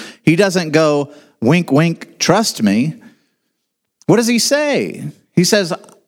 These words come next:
"We were witnesses." The, uh, he appeared to the apostles. He appeared to Peter. He appeared to James. He appeared to five hundred people at one time.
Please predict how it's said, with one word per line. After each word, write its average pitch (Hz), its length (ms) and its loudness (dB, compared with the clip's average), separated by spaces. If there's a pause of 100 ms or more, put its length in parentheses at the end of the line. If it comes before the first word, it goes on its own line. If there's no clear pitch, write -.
(180)
"We 208 340 2
were 247 240 2
witnesses." 180 920 0
The, 147 180 2
uh, 165 120 0
he 165 180 2
appeared 220 380 0
to 214 80 2
the 214 120 0
apostles. 208 680 0
He 190 120 4
appeared 202 460 0
to 185 100 2
Peter. 214 360 2
He 143 120 2
appeared 220 380 0
to 202 60 -6
James. 220 320 0
He 156 80 2
appeared 220 400 0
to 170 140 2
five 208 720 -2
hundred 202 540 2
people 202 360 2
at 160 140 0
one 190 240 0
time. 147 500 0